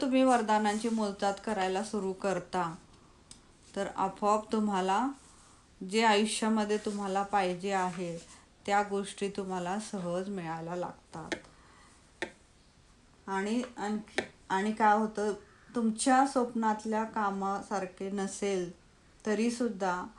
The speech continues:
गोष्टी बदलायला लागतात. ठीक आहे, आता अजून तुम्हाला जसं पाहिजे तसं नाही, पण हळूहळू, हळूहळू तुम्हाला तसं पाहिजे तसं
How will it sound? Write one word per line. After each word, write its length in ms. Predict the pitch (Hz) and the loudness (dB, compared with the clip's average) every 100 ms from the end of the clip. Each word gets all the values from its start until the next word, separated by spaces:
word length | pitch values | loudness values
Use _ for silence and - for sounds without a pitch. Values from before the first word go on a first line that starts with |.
| - - - - _ _ - | -20 -20 -20 -20 _ _ -8
गोष्टी 460 | 214 202 - - 220 | -4 -2 -4 -6 -6
बदलायला 600 | 196 196 190 175 175 185 | -2 -4 -4 -8 -6 -6
लागतात. 520 | 185 156 - - 160 156 - - - - _ - | -8 -10 -14 -18 -18 -18 -20 -20 -20 -20 _ -4
ठीक 280 | 254 233 208 | -2 0 2
आहे, 100 | 165 | 2
आता 300 | 170 - 202 | 2 2 2
अजून 360 | 190 214 214 | 2 0 -2
तुम्हाला 600 | - 254 - 208 196 208 | -4 -10 -6 -2 0 0
जसं 320 | 208 202 208 | -2 -4 -4
पाहिजे 440 | 202 202 180 196 190 | -2 0 0 0 -2
तसं 320 | 196 190 202 202 | -4 -4 -4 -2
नाही, 220 | 185 175 | -4 -6
पण 340 | - 202 214 220 - - - - | -6 -4 -4 -6 -10 -20 -20 -2
हळूहळू, 480 | 196 202 208 196 208 | 2 2 2 0 0
हळूहळू 560 | 202 196 196 190 190 | -2 -2 -2 -4 -4
तुम्हाला 400 | 190 190 185 185 190 | -4 -4 -4 -2 -2
तसं 220 | 190 - 190 | -4 -4 -6
पाहिजे 420 | 190 180 180 180 | -4 -4 -2 -4
तसं 320 | 185 185 208 | -4 -4 -4